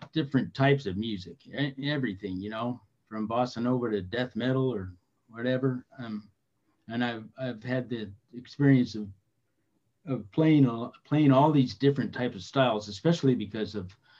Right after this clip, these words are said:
writing music for commercials. I mean, I'd have to do everything, everything from, I, I'd even have to try to write Asian ethnic type of music and stuff, and,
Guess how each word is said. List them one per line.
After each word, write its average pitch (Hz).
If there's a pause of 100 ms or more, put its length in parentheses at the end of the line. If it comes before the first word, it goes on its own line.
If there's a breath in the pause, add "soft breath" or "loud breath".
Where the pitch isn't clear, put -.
(180 soft breath)
writing 120 (580)
music 123
for 104
commercials. 107 (640)
I 113
mean, 110 (680 soft breath)
I'd 139
have 113
to 104
do 104 (280)
everything, 98 (580)
everything 127
from, 104 (1200)
I, 123
I'd 127
even 135
have 135
to 107
try 131
to 120
write 120
Asian 113 (320)
ethnic 135
type 110
of 98 (140)
music 101
and 95
stuff, 104
and, 98